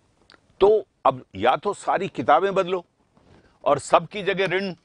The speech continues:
जैसा बोलते हैं वैसा ही लिखो, ऐसे, ऐसे लिख दीजिए। लेकिन ये तो खरबों रुपए का मसला है। सारे पाठ्य,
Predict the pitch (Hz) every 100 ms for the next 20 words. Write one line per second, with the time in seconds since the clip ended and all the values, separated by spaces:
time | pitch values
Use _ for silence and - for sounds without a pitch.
0 | - 98 160 165 185 160 175 190 185 170
1 | 160 196 190 185 190 190 - _ - _
2 | _ _ - - _ _ _ _ _ _
3 | - - - 135 160 202 185 160 165 208
4 | 185 165 190 185 180 - - _ _ _
5 | - _ _ _ _ _ _ _ - -
6 | _ - - _ _ _ - - _ _
7 | - - _ _ _ - - _ _ -
8 | - - 117 202 202 143 - - - 131
9 | 165 185 131 127 - 95 - - - -
10 | _ _ _ _ - _ _ _ _ -
11 | - 135 208 226 - 131 -